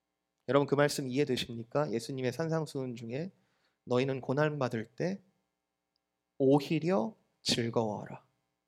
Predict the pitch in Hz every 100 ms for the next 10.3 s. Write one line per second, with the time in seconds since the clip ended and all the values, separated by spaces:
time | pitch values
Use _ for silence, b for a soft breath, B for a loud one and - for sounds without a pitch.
0 | _ _ _ _ _ - 139 139 120 120
1 | 110 117 127 175 - _ _ 110 101 101
2 | - 123 123 - - 131 117 _ _ _
3 | _ _ _ _ _ _ _ _ _ _
4 | _ _ _ _ _ - 127 - 180 135
5 | 139 208 185 147 117 113 - - - -
6 | _ _ _ _ _ _ _ _ _ _
7 | _ _ _ _ _ _ _ _ _ _
8 | _ _ _ _ _ _ 147 196 226 160
9 | 131 - 208 202 143 147 156 190 185 165
10 | 135 127